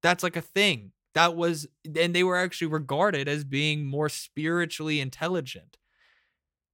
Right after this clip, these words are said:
Uh, damn, I wish I could remember what it's called. It's, like, two soul or something like that. But it was a really cool name where it's, like, basically being like, you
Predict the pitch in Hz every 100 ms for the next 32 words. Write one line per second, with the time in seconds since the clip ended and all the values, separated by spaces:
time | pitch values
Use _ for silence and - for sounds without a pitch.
0 | _ - 131 127 123 - 202 185 139 165
1 | 226 220 190 170 175 165 139 - 165 -
2 | 147 - 185 180 135 113 107 117 113 113
3 | 107 107 104 - _ _ _ _ 175 185
4 | 196 254 202 139 123 135 127 113 117 117
5 | 117 127 131 156 147 131 127 123 113 117
6 | - 127 143 139 139